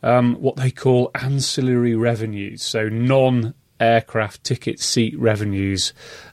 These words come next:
Uh, you know, and that might involve, uh, getting people to pay for better seats and things like that. But the, the big thing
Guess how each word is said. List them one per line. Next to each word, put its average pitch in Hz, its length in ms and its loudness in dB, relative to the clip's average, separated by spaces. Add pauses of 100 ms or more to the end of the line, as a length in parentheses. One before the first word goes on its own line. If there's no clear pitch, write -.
Uh, - 300 0
you - 280 -8
know, 113 140 -4
and 110 100 -4
that 120 120 -4
might 120 240 0
involve, 110 680 -2 (100)
uh, - 380 -10 (680)
getting 110 260 2
people 110 300 -4
to - 120 -12
pay 113 280 0
for 110 120 -8
better 107 280 0
seats - 640 -2
and 101 120 -8
things 113 260 -4
like 107 260 -2
that. 107 260 0
But 113 200 0 (160)
the, 120 100 -6
the 123 200 -6
big 165 220 -4
thing 127 280 -2